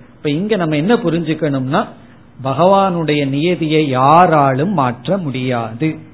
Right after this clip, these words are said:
இனி ஸ்லோகத்திற்குள் சென்றால், அயம், அயம்னா இந்த ஈஸ்வரன், இவர் அர்த்தம். இவர்ங்கிறது ஈஸ்வரனை குறிக்கின்றது. அயம்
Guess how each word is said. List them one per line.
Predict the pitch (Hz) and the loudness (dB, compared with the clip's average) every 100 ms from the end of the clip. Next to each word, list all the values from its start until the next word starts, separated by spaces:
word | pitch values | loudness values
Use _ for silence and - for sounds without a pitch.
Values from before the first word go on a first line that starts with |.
| - - - - - - - - - - - - - - - - | -20 -20 -20 -20 -20 -20 -20 -20 -20 -20 -20 -20 -20 -20 -20 -8
இனி | 165 156 | -4 -2
ஸ்லோகத்திற்குள் | 156 160 151 127 131 139 151 | 0 2 2 0 -4 -4 -4
சென்றால், | 139 127 131 135 131 196 - - - - - - - - - - - - - | -4 -4 -2 -2 -2 -4 -8 -20 -20 -20 -20 -20 -20 -20 -20 -20 -20 -10 0
அயம், | 147 151 156 160 131 113 - - - - - | 2 2 2 0 -2 -8 -20 -20 -20 -20 -6
அயம்னா | 147 165 175 165 160 220 226 - - 147 | -2 0 0 -2 -2 -2 -6 -16 -8 -4
இந்த | 151 160 151 180 - 143 | 0 0 0 0 0 -4
ஈஸ்வரன், | 147 - - 127 151 147 135 | -4 -4 -4 -2 -2 -2 -2
இவர் | 135 151 190 | 2 2 2
அர்த்தம். | 151 135 - 151 - - - - | 0 -2 -2 -2 -4 -16 -20 -10
இவர்ங்கிறது | 131 156 180 175 156 139 180 156 | -4 2 2 2 -2 -2 -2 -4
ஈஸ்வரனை | 160 - 151 127 147 | -4 -4 -4 -2 -4
குறிக்கின்றது. | - 135 127 135 117 127 117 180 - - - - - - - - - - - - - - - - - - | -4 -6 -4 -4 -2 -2 0 0 -2 -12 -20 -20 -20 -20 -20 -20 -20 -20 -20 -20 -20 -20 -20 -20 -12 -2
அயம் | 143 156 180 185 | 0 2 0 -2